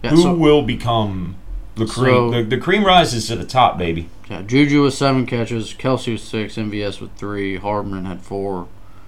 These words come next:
Speaker 1: Um, granted, two of those were, you know, jet sweeps that they call passes now. Um,
Speaker 2: Right. Well, the ball
Speaker 1: but
Speaker 2: goes forward.
Speaker 1: But I, but I love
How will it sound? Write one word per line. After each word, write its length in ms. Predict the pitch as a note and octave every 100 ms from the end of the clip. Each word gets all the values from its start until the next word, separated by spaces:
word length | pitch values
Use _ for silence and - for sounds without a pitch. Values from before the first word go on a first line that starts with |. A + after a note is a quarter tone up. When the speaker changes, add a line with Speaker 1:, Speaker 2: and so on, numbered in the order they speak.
| - - -
Speaker 1:
Um, 500 | A#2+ G#2+ G1+ - - - - - - F#2+
granted, 300 | G2 F#2+ -
two 140 | - G2
of 60 |
those 220 | F#2 F2+
were, 180 | F2 F2 F2 - -
you 100 | G2
know, 260 | F2 E2 - - - - - - - - - - - - A2
jet 240 | G#2+ -
sweeps 420 | - F#2+ F2+ F2
that 100 | F2
they 100 | F2+
call 200 | F2+ F2+ E2
passes 420 | F#2+ F2+ - -
now. 260 | E2 D#2+ - -
Um, 240 | F#2+ F2+
Speaker 2:
Right. 100 | - - - - - -
Well, 140 | B2
the 60 | F#2
ball 200 | F2 A#2+
Speaker 1:
but 80 | A2
Speaker 2:
goes 180 | C3+ C3+
forward. 420 | C3 C3+ F#2 G#2 - - - - - - - - - - - - - -
Speaker 1:
But 160 | B2+
I, 120 | A#2+ B2
but 140 | B2
I 100 | A2+
love 880 | A2 A2 A#2 A#2 A2+ G#2+ A2+ - -